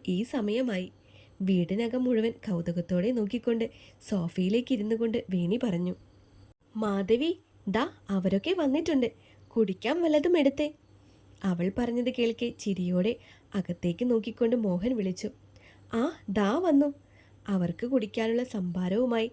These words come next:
നേർത്ത ചിരിയോടെ അങ്ങോട്ട് വന്നുകൊണ്ട് മാധവി പറഞ്ഞു, "ഇതില് ഇതാണോ എൻ്റെ വസുന്ധരയുടെയും വാസുവേട്ടൻ്റെയും മോള്?" വെള്ളം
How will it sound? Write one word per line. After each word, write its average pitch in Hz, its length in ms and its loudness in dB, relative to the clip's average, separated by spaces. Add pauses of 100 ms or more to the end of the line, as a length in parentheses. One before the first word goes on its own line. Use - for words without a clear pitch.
(340)
നേർത്ത 185 380 0
ചിരിയോടെ 226 560 0 (100)
അങ്ങോട്ട് 175 420 -2
വന്നുകൊണ്ട് 226 500 -2 (120)
മാധവി 185 380 -2
പറഞ്ഞു, 185 360 -2 (720)
"ഇതില് 226 400 2 (260)
ഇതാണോ 294 480 2 (480)
എൻ്റെ 226 300 4 (140)
വസുന്ധരയുടെയും 220 840 2 (360)
വാസുവേട്ടൻ്റെയും 226 880 2
മോള്?" 269 280 8 (640)
വെള്ളം 202 380 2